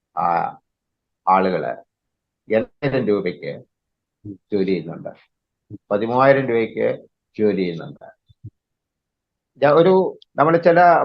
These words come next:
Speaker 1: പോയിന്റുകൾ മാത്രം എടുക്കാമെങ്കില് നമുക്ക് കണ്ടെത്താൻ കഴിയാവുന്ന,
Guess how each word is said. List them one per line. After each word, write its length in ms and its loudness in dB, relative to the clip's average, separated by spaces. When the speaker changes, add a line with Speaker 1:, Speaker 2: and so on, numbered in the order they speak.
Speaker 1:
പോയിന്റുകൾ 340 2
മാത്രം 640 0
എടുക്കാമെങ്കില് 760 0
നമുക്ക് 220 -4
കണ്ടെത്താൻ 560 2
കഴിയാവുന്ന, 880 2